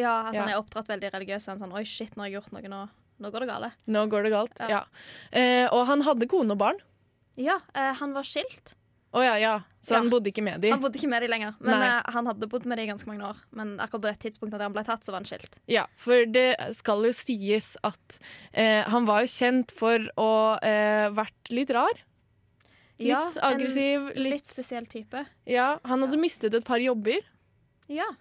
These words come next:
Speaker 2: Og de, eh, og da skyldte han på at han hadde epilepsi, i hvert fall fra det jeg har funnet ut av da, at, eh, det var liksom det som gjorde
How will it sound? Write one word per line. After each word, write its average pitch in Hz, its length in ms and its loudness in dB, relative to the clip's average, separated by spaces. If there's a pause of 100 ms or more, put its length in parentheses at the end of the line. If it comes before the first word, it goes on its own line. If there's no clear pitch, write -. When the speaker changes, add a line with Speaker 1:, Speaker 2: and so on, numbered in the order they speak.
(260)
Speaker 2:
Og 247 200 2
de, 254 360 0
eh, 240 280 4
og 240 80 0
da 247 320 4
skyldte - 500 -6
han 190 140 -2
på 214 200 0
at 214 80 0
han 247 100 2
hadde 240 240 0
epilepsi, 294 720 0
i - 280 -20
hvert 240 160 2
fall 240 220 2 (120)
fra 247 180 0
det 208 460 2
jeg 202 260 -2
har 196 100 -2
funnet 202 300 -8
ut 196 100 -10
av 220 60 0
da, 247 180 2 (360)
at, - 220 -4
eh, 220 280 4
det 233 280 2
var 247 80 4
liksom 233 240 0
det 190 180 0
som 220 100 -2
gjorde 196 260 0